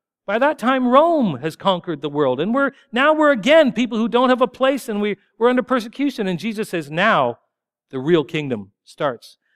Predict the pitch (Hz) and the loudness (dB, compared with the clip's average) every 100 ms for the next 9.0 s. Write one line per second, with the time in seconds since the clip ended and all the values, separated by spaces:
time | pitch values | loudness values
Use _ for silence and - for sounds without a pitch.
0 | _ - 196 190 190 202 170 180 180 156 | _ -8 -6 2 2 4 2 2 2 2
1 | 139 135 135 127 160 175 139 139 139 151 | 2 -2 -6 -4 -2 0 -2 -2 -2 -2
2 | 135 - - _ _ - 156 151 170 156 | -2 -8 -20 _ _ -14 -10 -8 -6 -6
3 | 127 117 151 190 185 170 165 165 170 160 | -6 -6 -2 0 0 0 0 -2 -6 -10
4 | 139 131 151 147 143 139 139 _ _ _ | -10 -8 -6 -4 -4 -6 -8 _ _ _
5 | _ _ 135 151 160 156 - 151 - 139 | _ _ -6 -4 -4 -6 -6 -6 -2 -4
6 | 135 135 151 139 123 113 _ _ _ _ | -4 -14 -8 -6 -6 -8 _ _ _ _
7 | _ _ _ _ _ _ _ 156 175 233 | _ _ _ _ _ _ _ 2 10 10
8 | 254 233 220 220 - - 214 196 143 | 10 4 4 4 2 -4 -2 -2 -2